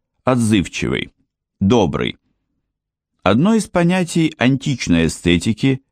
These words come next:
означающее гармонию внешних, физических, и внутренних, духовных достоинств, как идеал воспитания человека.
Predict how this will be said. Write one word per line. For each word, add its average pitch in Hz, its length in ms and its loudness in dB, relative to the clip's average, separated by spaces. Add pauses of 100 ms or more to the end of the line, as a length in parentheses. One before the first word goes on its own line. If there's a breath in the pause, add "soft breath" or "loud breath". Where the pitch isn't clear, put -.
(280 loud breath)
означающее 127 1040 0
гармонию 107 840 2
внешних, 85 760 0 (680)
физических, 135 840 -2 (500 soft breath)
и 185 120 2
внутренних, 104 840 2 (480)
духовных 131 840 0 (360)
достоинств, 123 920 -2 (400 soft breath)
как 190 320 -4
идеал 131 520 2
воспитания 95 720 0
человека. 52 640 -4